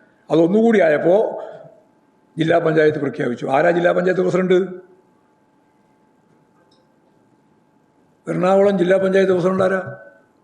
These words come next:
സി പി ഐ എം ആ? ഒന്ന് പറഞ്ഞു കുറഞ്ഞു പോയതുകൊണ്ട് ജില്ലാടിസ്ഥാനത്തിൽ ഈ ജില്ല അതി ദാരിദ്ര്യമുക്തമാണെന്ന് പ്രഖ്യാപിക്കാൻ കഴിയാത്ത പശ്ചാത്തലത്തിൽ മന്ത്രിസഭാ യോഗം കഴിഞ്ഞതിന് ശേഷം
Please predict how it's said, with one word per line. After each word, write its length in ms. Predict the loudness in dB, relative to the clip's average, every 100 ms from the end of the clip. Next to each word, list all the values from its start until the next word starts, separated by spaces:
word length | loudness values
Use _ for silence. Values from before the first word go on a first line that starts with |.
| _ _ _ _ _ _ _ _ _ _ -12
സി 100 | -6
പി 80 | -2 0
ഐ 20 | 0
എം 60 | -2
ആ? 20 | -6 -12 -20 _ _ _ _ _ _ _ _ _ _ _ _ _ _ _ _ _ -6 -2
ഒന്ന് 160 | 0 2
പറഞ്ഞു 280 | 2 2
കുറഞ്ഞു 280 | 2 2 4
പോയതുകൊണ്ട് 420 | 4 4 4 2 0
ജില്ലാടിസ്ഥാനത്തിൽ 680 | 0 0 0 0 0 0 -2 -6 -18 -10 -4
ഈ 80 |
ജില്ല 280 | -2 2 2 2 0 -2
അതി 220 | -4 0 2 0 -4 -14 -2
ദാരിദ്ര്യമുക്തമാണെന്ന് 1000 | 0 2 2 0 0 0 2 2 2 2
പ്രഖ്യാപിക്കാൻ 500 | 2 0 0 0 0
കഴിയാത്ത 320 | 2 2 2
പശ്ചാത്തലത്തിൽ 600 | 2 2 0 0 0 -2 -4 -8 -20 _ _ -6
മന്ത്രിസഭാ 560 | -4 0 0 2 4 4
യോഗം 280 | 4 2 2
കഴിഞ്ഞതിന് 400 | 0 2 0 0 2
ശേഷം 260 | 2 2